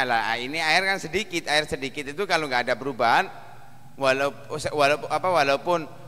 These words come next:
nggak ada perubahan, kalau kejatuhan najis, najis. Ketika dicampur sampai dua kula, nggak ada perubahan sama sekali, menjadi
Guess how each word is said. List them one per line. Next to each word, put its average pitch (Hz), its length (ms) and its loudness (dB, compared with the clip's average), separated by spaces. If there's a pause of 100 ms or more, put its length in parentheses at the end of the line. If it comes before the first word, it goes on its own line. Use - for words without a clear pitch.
(140)
nggak 131 240 4
ada 139 80 4
perubahan, 156 480 2
kalau 160 240 -2
kejatuhan 131 320 0
najis, 127 320 0 (320)
najis. 175 480 2
Ketika 170 320 2
dicampur 202 400 4
sampai 190 160 8
dua 151 240 4
kula, 226 320 4
nggak 147 240 4
ada 151 80 4
perubahan 151 400 4
sama 156 160 2
sekali, 190 320 2
menjadi 147 480 0